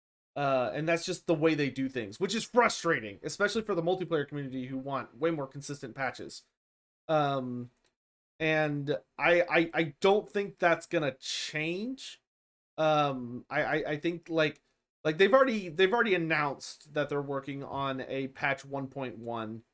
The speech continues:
uh, which they've noted is gonna change a lot about the Chaos Realms, the negative traits you get from the Chaos Realms, the rewards you get from the Chaos Realms, rift management,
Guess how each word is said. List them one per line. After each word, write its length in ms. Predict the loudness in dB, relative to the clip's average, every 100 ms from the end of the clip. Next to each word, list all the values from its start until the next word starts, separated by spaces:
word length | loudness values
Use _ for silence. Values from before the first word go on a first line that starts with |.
| _ _ _ _ _
uh, 220 | 0 2 2
which 240 | -2 -2
they've 220 | -2 -2
noted 460 | -2 0 0 0 0
is 160 | -2 -4
gonna 240 | -4 -4
change 320 | -6 -8 -8
a 60 | 0
lot 120 | 0
about 180 | 0 -6
the 60 |
Chaos 380 | -2 4 4 2
Realms, 560 | 0 2 2 0 -4 -6
the 140 | -6
negative 320 | -4 -4 -4
traits 280 | -4 -6 -4
you 60 | -6
get 140 | -8
from 100 | -8
the 60 | -10
Chaos 360 | -4 -4 -4
Realms, 420 | -4 -4 -4 -8 -8
the 100 | -8
rewards 580 | -8 -4 2 2 0
you 60 | -4
get 180 | -4 -4
from 140 | -4
the 60 | -2
Chaos 340 | -2 -4 -6
Realms, 360 | -4 -2 -4 -8
rift 400 | -6 -6 -6 -6
management, 840 | -2 -2 -2 -6 -2 -2 -2 -10